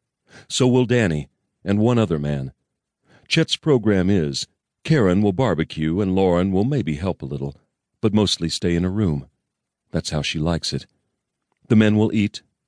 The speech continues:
drink themselves ready, and talk. After that,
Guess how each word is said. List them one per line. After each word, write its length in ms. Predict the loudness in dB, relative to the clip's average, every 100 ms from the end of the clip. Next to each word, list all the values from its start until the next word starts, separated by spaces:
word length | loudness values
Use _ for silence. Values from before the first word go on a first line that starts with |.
| _
drink 220 | 0 2
themselves 580 | 0 0 0 2 0 0
ready, 300 | 0 0 -4 -12 _
and 140 | -4
talk. 340 | -2 -4 -6 -12 _ _ _ _ _ _ _
After 260 | -4 -2 0
that, 320 | 2 0 -2